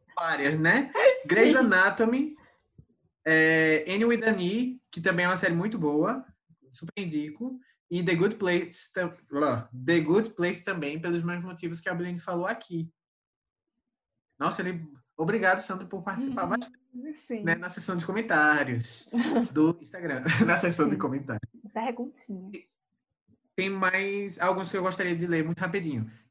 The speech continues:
Speaker 1: É, Hayley mandou dizendo que gosta de The Office, New Girl e Lost. Inclusive, The Office é a minha série favorita.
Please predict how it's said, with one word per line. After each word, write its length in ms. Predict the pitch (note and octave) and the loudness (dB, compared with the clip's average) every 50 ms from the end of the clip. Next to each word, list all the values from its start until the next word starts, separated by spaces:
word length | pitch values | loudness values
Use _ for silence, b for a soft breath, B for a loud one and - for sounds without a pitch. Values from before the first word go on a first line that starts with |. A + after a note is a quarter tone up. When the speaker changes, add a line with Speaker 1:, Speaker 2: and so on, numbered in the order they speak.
| _ _ | _ _
Speaker 1:
É, 180 | - C#3+ C#3+ C#3 | -2 0 2 2
Hayley 540 | A#2 A#2+ E3+ F#3+ A#3 C4 C#4 B3+ B3 A#3 A3+ | 2 2 4 4 4 4 6 6 4 4 4
mandou 360 | G#3+ A3 G#3+ G3 F3 F#3 F#3 | 4 2 2 2 2 2 2
dizendo 340 | E3+ E3+ E3 F3 E3+ E3 D#3+ | 2 2 0 0 0 0 -2
que 120 | D#3+ D#3+ | -2 0
gosta 300 | D#3 E3+ E3+ E3 - E3 | 0 0 0 0 -2 -4
de 120 | C#3+ C#3 C3+ | -6 -6 -4
The 220 | C3 D#3 D#3 D3+ | 0 2 4 6
Office, 600 | D#3 E3+ F#3+ G#3 - - B3+ B3+ B3+ - - - | 6 6 4 4 2 -2 -2 -2 -2 -4 -6 -4
New 240 | D#3 E3+ F3+ A3 B3 - | -2 0 2 2 2 4
Girl 480 | F3 E3+ F3 F3 F#3+ G#3 A#3+ A#3 - - _ - | 4 4 4 4 4 2 0 -2 -6 -12 _ -6
e 80 | G3+ G3 | 0 2
Lost. 540 | F3+ D#3+ D3+ D3 C3+ A#2 A2+ - - - - A#2+ - _ _ _ _ _ _ - | 4 4 6 4 4 2 0 -4 -8 -12 -16 -18 -20 _ _ _ _ _ _ -6
Inclusive, 480 | F3 F3 E3+ A#3+ A#3 A3+ G3+ G3 F3 D#3 | -6 -2 2 2 4 4 2 0 0 2
The 160 | E3 E3+ D#3+ | 4 4 6
Office 280 | E3 - - A3+ A3 A3 | 4 4 2 -2 -2 -2
é 40 | G#3 | -2
a 60 | F#3 | -2
minha 120 | F3+ F3+ | -2 -4
série 220 | F3 - F#3 E3 E3 | -4 -2 -2 -2 -2
favorita. 680 | - G3 F#3+ G#3 G3+ F3+ F3+ E3+ - G#3+ A#3+ B3 | -4 -2 0 0 0 0 0 0 0 -2 -2 -2